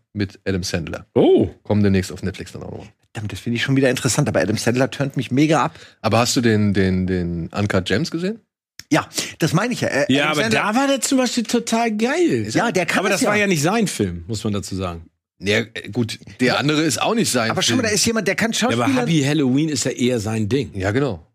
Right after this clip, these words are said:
Speaker 2: Aber,
Speaker 1: Aber wenn du
Speaker 2: aber
Speaker 1: mir, also wenn Netflix ankommt und sagt, "Pass auf, Adam, hier hast du ein Wochenende mit deinen Jungs,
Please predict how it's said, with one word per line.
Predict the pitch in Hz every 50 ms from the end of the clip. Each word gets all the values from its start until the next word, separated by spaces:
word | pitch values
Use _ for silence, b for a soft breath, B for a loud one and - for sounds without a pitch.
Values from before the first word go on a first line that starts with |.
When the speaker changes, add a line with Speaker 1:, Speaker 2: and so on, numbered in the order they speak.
| _ _ _ _ _ _ _ _ _ _ -
Speaker 2:
Aber, | 123 120 123
Speaker 1:
Aber | 131 131
wenn | 147 175 190
du | 202
Speaker 2:
aber | 202 208
Speaker 1:
mir, | 208 202 180 170 -
also | 160 139 143
wenn | 160 165
Netflix | 180 240 311 320 - 370 311 -
ankommt | - 220 269 294 - 196 160 -
und | 139 131
sagt, | 147 170 170 165
"Pass | 180 170
auf, | 185 190 202 214 214 190 -
Adam, | 180 196 190 196 196 196
hier | 185 185 190 190 185 185
hast | 180 180 180 - -
du | 180
ein | 170
Wochenende | 170 185 180 185 165 175 175 170
mit | 170 165 165
deinen | 160 160 165
Jungs, | 170 190 220 214 - -